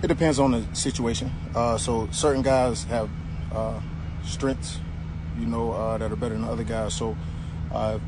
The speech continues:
you saw a key point during the game, during goal line, I have certain two guys that may have did the best during that situation during the week. We work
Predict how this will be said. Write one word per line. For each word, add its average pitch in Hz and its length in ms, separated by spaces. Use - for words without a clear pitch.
you 117 160
saw 117 220
a 110 60
key 131 160
point 123 240
during 120 120
the 113 60
game, 127 220
during 113 180
goal 135 220
line, 117 180
I 113 60
have 110 200
certain 113 400
two 127 180
guys 127 360
that 110 140
may 117 140
have 107 160
did 131 220
the 113 60
best 117 300
during 117 160
that 110 120
situation 117 640
during 110 140
the 107 60
week. 123 160
We 113 100
work 131 200